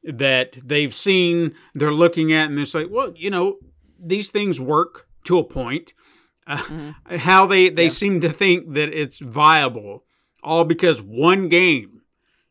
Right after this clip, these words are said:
Speaker 1: as far as I'm concerned, one game got it right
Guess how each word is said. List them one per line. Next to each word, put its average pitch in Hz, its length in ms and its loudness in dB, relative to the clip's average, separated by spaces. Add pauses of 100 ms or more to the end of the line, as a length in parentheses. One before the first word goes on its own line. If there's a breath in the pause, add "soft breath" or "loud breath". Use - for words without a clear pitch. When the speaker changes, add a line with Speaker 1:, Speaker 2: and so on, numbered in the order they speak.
Speaker 1:
as 143 120 -6
far 170 220 4
as 139 100 0
I'm 175 200 4
concerned, 127 500 -6
one 190 260 2
game 180 380 4
got 151 220 2
it 135 80 -8
right 143 400 -2